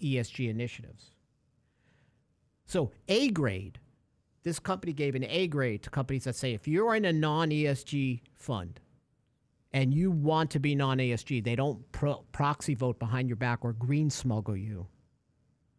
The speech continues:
by voting for those initiatives. Dimensional, Vanguard,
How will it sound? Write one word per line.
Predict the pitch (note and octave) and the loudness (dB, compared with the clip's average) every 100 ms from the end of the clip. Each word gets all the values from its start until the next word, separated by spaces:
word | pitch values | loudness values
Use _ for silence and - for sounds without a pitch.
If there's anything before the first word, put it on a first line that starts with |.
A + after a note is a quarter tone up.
| _ | _
by | C#3+ C3+ | 0 2
voting | C#3 C#3 C3 | 2 0 -2
for | - | -4
those | A#2+ A2 | -6 -4
initiatives. | A#2 A#2 - F#2 - _ - | -6 -6 -8 -14 -16 _ 0
Dimensional, | C3 C#3 C#3 - F3 G3+ C4 - _ _ _ _ _ _ _ _ _ B2+ | 2 2 2 0 2 2 -2 -6 _ _ _ _ _ _ _ _ _ -6
Vanguard, | B2+ D3+ D3 C3+ F#2+ G2 | 0 2 2 0 -4 -8